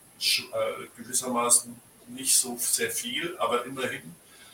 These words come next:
ist es schon mal etwas, das hilft auch den Menschen, die begleiten,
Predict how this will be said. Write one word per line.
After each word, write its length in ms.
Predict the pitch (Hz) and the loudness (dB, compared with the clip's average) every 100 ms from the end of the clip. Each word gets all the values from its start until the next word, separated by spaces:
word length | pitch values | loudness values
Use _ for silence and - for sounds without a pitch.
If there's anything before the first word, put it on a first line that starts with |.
| - - | -20 -8
ist 200 | 120 - | 2 4
es 100 | 127 | 6
schon 220 | - 123 | 6 6
mal 240 | 117 - - | 2 2 2
etwas, 640 | - - 135 127 - - - - - | -2 2 8 12 12 8 -4 -20 -4
das 180 | 123 - | 8 10
hilft 400 | - 131 - - | 8 2 -4 -4
auch 240 | - 113 - | -4 -4 -2
den 280 | 123 123 117 | -4 -4 -2
Menschen, 420 | 120 - - 110 | 4 8 8 6
die 260 | - 113 110 | -12 -14 -14
begleiten, 720 | - - - - - - - | -16 -8 4 6 6 2 -10